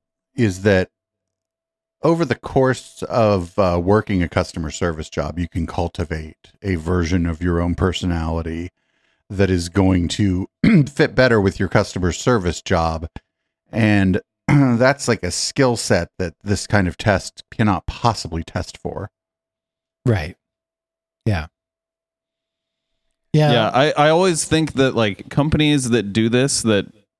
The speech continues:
Speaker 3: require, like, personality tests or, like, culture fits, all they're doing is just,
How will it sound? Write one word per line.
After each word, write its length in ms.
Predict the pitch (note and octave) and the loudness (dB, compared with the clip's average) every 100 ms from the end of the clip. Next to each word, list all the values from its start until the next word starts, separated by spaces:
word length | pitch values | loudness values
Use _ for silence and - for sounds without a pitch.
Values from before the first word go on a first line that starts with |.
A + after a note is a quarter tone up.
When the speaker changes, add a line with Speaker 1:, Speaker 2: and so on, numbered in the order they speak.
| _ - | _ -4
Speaker 3:
require, 400 | A2 - A2 G#2+ | -4 0 0 2
like, 240 | G2+ F#2 - | 0 -2 -2
personality 720 | B2 A2+ A2 G2+ G#2+ G2+ G2+ | -2 0 0 2 2 2 0
tests 460 | - G2 G2 - G#2+ | 0 0 0 -2 0
or, 100 | F#2+ | 0
like, 280 | F2+ F2 - | 0 -4 -12
culture 380 | - A#2 A2+ A2 | -4 -2 0 -2
fits, 500 | - G#2+ G2 - - - _ _ _ _ - | -2 0 0 -2 -6 -6 _ _ _ _ -2
all 120 | D3 | 0
they're 160 | G3 D3 | 2 0
doing 420 | A2 G#2+ C#3 C#3+ | 2 2 2 2
is 160 | G#2+ | 0
just, 300 | G2+ A2+ - | 0 0 -2